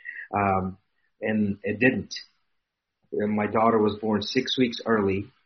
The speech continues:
Uh, my wife had a C-section, but, um, every little step that I took to make sure that we have our daughter and that my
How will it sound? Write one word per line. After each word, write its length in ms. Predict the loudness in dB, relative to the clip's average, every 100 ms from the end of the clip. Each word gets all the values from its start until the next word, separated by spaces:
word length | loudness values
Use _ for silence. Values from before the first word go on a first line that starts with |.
| _ _ _ _ -6
Uh, 280 | -2 -2 -2
my 160 | 0 0
wife 240 | 0 0
had 100 | -2
a 140 | -2
C-section, 840 | -4 -4 -4 -2 -6 -6 -10 -10 -12 _ _ _ _ _
but, 320 | 2 2 0 -2 0
um, 300 | 0 0 -4 -4
every 480 | 0 0 2 4 6
little 200 | 4 2
step 380 | 0 -2 -2 0
that 100 | 0
I 140 | 0 0 -2
took 220 | -4 -4 -8 _ _ _ _ -6
to 80 | -2
make 280 | 0 0 -2
sure 300 | 0 2 2
that 180 | 0 -4 -10
we 140 | -6 -4 0
have 300 | 2 2 0
our 200 | -2 -2
daughter 440 | 0 2 2 2
and 220 | 0 -4 -6
that 120 | -6
my 140 | -8